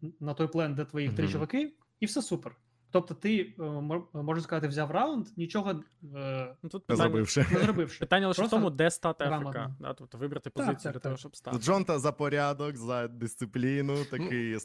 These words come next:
Speaker 1: Ну, знаєш,
Speaker 4: структурований.
Speaker 1: коли
Speaker 2: тут,
Speaker 1: ти десять
Speaker 2: е,
Speaker 1: років бачиш такі помилки, і ти намагаєшся щось придумати, щоб їх якось виправляти, більш, більше простому ви-, вигляді, то, <laughs> то треба
Speaker 2: Ну,
Speaker 1: так
Speaker 2: тут
Speaker 1: робити,
Speaker 2: терпіння
Speaker 1: інакше
Speaker 2: просто, да, не
Speaker 1: в-, волосся
Speaker 2: вистачає.
Speaker 1: все буде од-,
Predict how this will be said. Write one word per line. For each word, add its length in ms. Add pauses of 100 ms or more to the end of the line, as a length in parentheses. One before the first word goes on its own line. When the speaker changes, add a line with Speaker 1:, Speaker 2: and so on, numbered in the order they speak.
(100)
Speaker 1:
Ну, 180
знаєш, 260
Speaker 4:
структурований. 100
Speaker 1:
коли 180
Speaker 2:
тут, 80
Speaker 1:
ти 100
десять 260
Speaker 2:
е, 40
Speaker 1:
років 260
бачиш 300
такі 240
помилки, 680 (340)
і 40
ти 120
намагаєшся 840
щось 180
придумати, 440
щоб 300 (420)
їх 280
якось 360
виправляти, 680 (100)
більш, 280 (140)
більше 480
простому 360
ви-, 140
вигляді, 460
то, 160 (360)
<laughs> 380
то 100
треба 240
Speaker 2:
Ну, 60
Speaker 1:
так 40
Speaker 2:
тут 120
Speaker 1:
робити, 200
Speaker 2:
терпіння 220
Speaker 1:
інакше 340
Speaker 2:
просто, 60
да, 120
не 180
Speaker 1:
в-, 20
волосся 140
Speaker 2:
вистачає. 320
Speaker 1:
все 200
буде 240
од-, 260